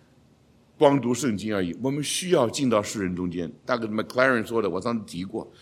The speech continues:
他说，如果你不在神儿女中间生活，你简直没有信息可以传，因为你不能把他带到他的生活层面里面，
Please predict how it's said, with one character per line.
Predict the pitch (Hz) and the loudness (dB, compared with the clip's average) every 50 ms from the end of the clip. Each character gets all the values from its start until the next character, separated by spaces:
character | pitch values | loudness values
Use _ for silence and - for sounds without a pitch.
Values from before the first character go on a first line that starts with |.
| - - - _ | -20 -20 -12 _
他 | - - | -4 -2
说， | 160 170 | 0 0
如 | 165 170 190 196 | 2 0 0 0
果 | 175 175 | 0 0
你 | 151 127 127 | 2 2 0
不 | - - - | -2 -2 -6
在 | 214 - 220 180 147 | -4 -2 -2 -2 -2
神 | 123 139 147 | -2 -2 0
儿 | 151 151 143 | 2 2 2
女 | 131 113 | 2 2
中 | 101 117 131 | 2 0 0
间 | 135 135 | 0 0
生 | 127 131 147 139 | -2 -2 -4 -4
活， | - 104 101 | -2 -2 -2
你 | 127 139 | -2 -2
简 | 120 - 107 107 127 | -2 -2 -2 0 0
直 | 151 | -2
没 | 156 160 | -2 0
有 | 151 127 | 0 0
信 | 113 - - 147 120 | 0 0 0 -2 -2
息 | 95 104 | -2 -4
可 | 92 - | -4 -4
以 | 131 - | -4 -4
传， | - - - - 58 - - - _ _ _ _ - - - - - | -4 -6 -10 -12 -12 -12 -14 -18 _ _ _ _ -20 -20 -18 -2 2
因 | 285 254 | 4 6
为 | 262 247 | 6 6
你 | 196 185 170 | 4 4 2
不 | - - 269 214 | 2 2 4 4
能 | 208 214 208 | 4 4 4
把 | 165 170 | 6 6
他 | 151 165 | 6 6
带 | 160 - - - 220 208 180 | 4 4 4 6 8 10 10
到 | 170 165 160 | 10 10 8
他 | 160 - - 214 | 6 6 4 6
的 | 196 | 6
生 | 175 147 202 196 | 6 6 6 6
活 | 175 180 | 6 6
层 | 165 131 147 160 | 6 6 4 6
面 | 175 170 156 | 6 6 8
里 | 139 | 8
面， | 120 120 117 98 | 6 6 4 2